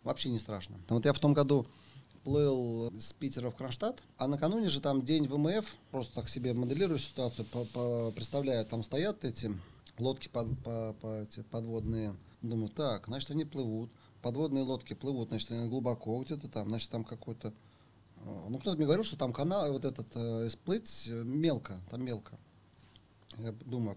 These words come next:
как мелко, если такие гигантские корабли там плавают? И подводные лодки.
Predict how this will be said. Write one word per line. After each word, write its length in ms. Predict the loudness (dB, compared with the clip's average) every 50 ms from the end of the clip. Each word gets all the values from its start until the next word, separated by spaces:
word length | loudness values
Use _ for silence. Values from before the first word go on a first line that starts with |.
| -4 -6
как 180 | -8 -6 -6 -2
мелко, 340 | -2 -2 -2 -2 -6 -8 -10 -10 -14 -20 -20 -18 -8 -4
если 200 | -4 -2 -2 -2
такие 280 | -2 -4 -4 -4 -4
гигантские 400 | -2 -2 -2 -2 -2 -2 -4 -6 -6
корабли 280 | -4 -4 -4 -4 -4
там 180 | -4 -2 -4 -2
плавают? 400 | -2 0 0 0 0 -2 -4 -8 -12 -18 -20 -20 -14 -10 -8
И 60 | -2
подводные 460 | 0 2 2 2 2 2 2 4 4
лодки. 420 | 6 4 4 2 -2 -6 -10 -10